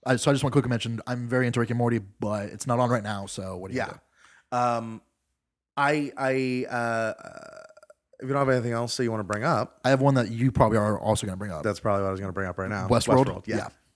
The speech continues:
Speaker 2: Yeah. How many, are you caught up?
Speaker 1: I am caught up, yeah. I,
Speaker 2: Okay.
Speaker 1: I, I feverishly, yeah, watched the third one this morning.
Speaker 2: Awesome. Um, uh, have you gotten into any of the, the theories on that at
Speaker 1: No,
Speaker 2: all?
Speaker 1: uh-uh, not at all.
Speaker 2: Oh, boy.
Speaker 1: All
Speaker 2: Do
Speaker 1: right.
Speaker 2: you want to?
Speaker 1: Yeah, lay it on me.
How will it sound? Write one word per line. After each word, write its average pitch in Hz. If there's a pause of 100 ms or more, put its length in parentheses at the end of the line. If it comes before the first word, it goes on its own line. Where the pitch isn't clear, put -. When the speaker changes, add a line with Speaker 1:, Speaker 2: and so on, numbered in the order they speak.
(180)
Speaker 2:
Yeah. - (400)
How 131
many, 151 (220)
are 131
you 127
caught 127
up? 151
Speaker 1:
I 156
am 151
caught 123
up, 101
yeah. 104
I, 113
Speaker 2:
Okay. 120
Speaker 1:
I, 120
I 117
feverishly, 143 (120)
yeah, 113
watched 107
the 107
third 117
one 104
this 101
morning. 98 (520)
Speaker 2:
Awesome. 139 (420)
Um, 120 (680)
uh, 123
have 139
you 170
gotten 147
into 127 (100)
any 117
of 113
the, 107
the 107
theories 107
on 98
that 101
at 127
Speaker 1:
No, 135
Speaker 2:
all? 131
Speaker 1:
uh-uh, 123
not 107
at 110
all. 117
Speaker 2:
Oh, 113
boy. 107
Speaker 1:
All 120
Speaker 2:
Do 113
Speaker 1:
right. 127
Speaker 2:
you 117
want 110
to? 180
Speaker 1:
Yeah, 226
lay 156
it 185
on 202
me. 117